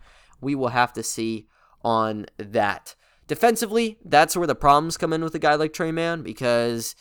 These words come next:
you know, he was kinda getting cooked up, you know, here and there. If you're gonna put him on a forward, it's a nightmare. And the label of a combo guard,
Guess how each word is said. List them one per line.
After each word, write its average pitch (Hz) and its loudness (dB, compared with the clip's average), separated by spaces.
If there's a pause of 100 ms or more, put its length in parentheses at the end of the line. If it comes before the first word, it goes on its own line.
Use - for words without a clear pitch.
(440)
you - -8
know, 117 -2
he 117 -2
was 131 0
kinda 127 0
getting 120 -4
cooked 143 -6
up, 131 2 (160)
you 101 -16
know, 101 -10
here 151 -2
and 123 0
there. 123 2 (220)
If - -10
you're 175 2
gonna 180 2
put 156 8
him 143 2
on 127 2
a - -2
forward, 151 2
it's 120 -6
a 123 -6
nightmare. 143 0 (260)
And 123 0
the 147 0
label 202 6
of 160 2
a 147 -2
combo 143 4
guard, 143 4